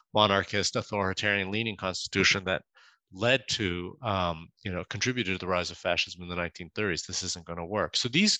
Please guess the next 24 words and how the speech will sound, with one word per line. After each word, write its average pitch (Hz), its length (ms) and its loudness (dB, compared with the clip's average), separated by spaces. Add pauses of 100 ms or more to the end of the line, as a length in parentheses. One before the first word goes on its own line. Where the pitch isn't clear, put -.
(160)
these 120 220 2
incumbent 147 480 0
conservatives 90 720 -2 (640)
are 104 100 4
not 104 240 6
Democrats. 101 720 -2 (520)
But 131 300 8
it's 156 180 4
pretty 247 400 4
clear 180 360 6
to 156 80 2
them 107 180 6
after 104 380 2
nineteen 107 360 0
forty-six 104 640 0
that 117 100 2
actually 131 320 2
democracy 135 640 2
serves 113 400 2
their 98 180 4
interests, - 640 -6 (640)
that 113 540 6
democracy, 110 920 2 (220)
uh, 123 60 -10